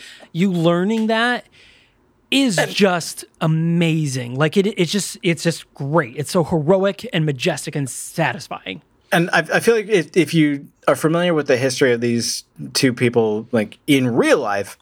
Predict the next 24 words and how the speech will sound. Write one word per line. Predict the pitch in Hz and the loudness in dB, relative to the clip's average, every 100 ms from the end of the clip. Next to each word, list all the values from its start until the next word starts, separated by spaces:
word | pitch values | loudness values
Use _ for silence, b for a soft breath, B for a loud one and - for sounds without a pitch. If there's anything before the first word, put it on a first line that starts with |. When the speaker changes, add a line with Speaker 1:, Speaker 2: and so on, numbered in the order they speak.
| _ _ _ | _ _ _
Speaker 2:
you | 147 127 | 0 2
would, | 117 139 | 0 -2
you | 131 | 0
wouldn't | 120 110 | 0 0
be | 104 | -2
surprised. | - - 101 95 - - _ _ _ - | -2 -2 0 0 -4 -10 _ _ _ 0
I, | 151 170 | 2 2
I | 156 143 | 0 0
didn't | 147 | 2
know | 135 127 | 0 0
anything | 117 120 | 0 0
about | 110 110 117 | 2 0 0
them. | 117 101 95 95 _ _ _ _ _ - 143 | 0 -2 -4 -12 _ _ _ _ _ -6 -2
So | 135 147 | 2 2
for | 147 135 | 2 2
me, | 139 233 160 120 - B B _ | 2 2 0 -2 -6 B B _
there | 151 151 | 2 2
was | 147 | 2
a | 143 | 0
genuine, | 127 - 139 143 175 165 143 131 127 120 - _ | -2 0 2 2 2 2 0 0 0 -2 -6 _
like, | 151 131 120 117 | 0 2 2 0
sense | 165 202 160 | 0 0 2
of, | |
like, | 127 113 | 2 0